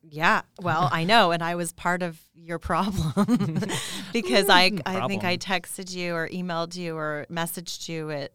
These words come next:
Speaker 1: in, at, like, four o'clock in the morning 'cause I was scared. And, you know, here's the thing.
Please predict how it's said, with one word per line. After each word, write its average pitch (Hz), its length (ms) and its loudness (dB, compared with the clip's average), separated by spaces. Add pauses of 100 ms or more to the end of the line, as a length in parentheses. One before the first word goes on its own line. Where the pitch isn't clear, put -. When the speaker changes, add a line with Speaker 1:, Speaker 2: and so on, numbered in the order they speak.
(100)
Speaker 1:
in, 170 300 -10
at, 165 160 -8
like, 151 220 -8
four 180 240 -4
o'clock 175 340 -2
in 165 80 -6
the 156 80 -8
morning 180 460 -2
'cause 185 160 -8
I 160 120 -6
was 156 400 -8 (300)
scared. 180 840 -2
And, 160 520 -4 (720)
you 277 100 -4
know, 311 180 6
here's 247 260 -2
the 220 80 -8
thing. 139 280 -14